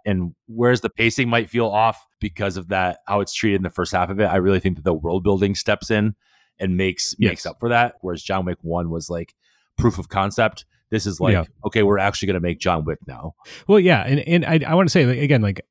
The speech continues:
Speaker 2: m-, my criticisms are very minor. Like, I still like the first half of the
Speaker 1: Oh, yeah.
Speaker 2: movie. I just, it feels very different to me. That it feels like two parts that don't quite maybe cl-, click together. But like you said, the operatic themes of it.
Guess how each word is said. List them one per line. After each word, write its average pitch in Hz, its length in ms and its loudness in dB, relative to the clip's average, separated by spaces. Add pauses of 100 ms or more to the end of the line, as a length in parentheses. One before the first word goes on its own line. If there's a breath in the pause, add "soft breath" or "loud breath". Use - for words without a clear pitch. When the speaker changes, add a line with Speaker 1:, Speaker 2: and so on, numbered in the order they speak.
(140)
Speaker 2:
m-, 147 300 -10
my 147 160 4
criticisms 196 440 4
are 127 80 8
very 123 200 8
minor. 104 300 6
Like, 92 140 -4
I 107 60 2
still 170 280 2
like 120 200 6
the 120 80 4
first 110 200 4
half 104 160 2
of - 60 -16
the - 80 -2
Speaker 1:
Oh, 117 60 6
yeah. 113 60 8
Speaker 2:
movie. 101 160 4
I 90 60 0
just, 104 320 -2
it 120 140 4
feels 151 240 6
very 117 160 4
different 107 400 2
to - 80 -2
me. 101 80 4
That 98 160 2
it 98 140 0
feels 120 200 4
like 104 180 2
two 127 160 4
parts - 460 0 (120)
that 113 120 8
don't 117 180 8
quite 117 420 4
maybe 110 280 8
cl-, - 140 -20
click 117 180 4
together. 110 360 6
But 113 240 2 (100)
like 156 200 6
you 175 60 8
said, 147 160 6
the 120 180 6
operatic 135 560 6 (260)
themes 139 380 8
of 160 160 6
it. 180 180 6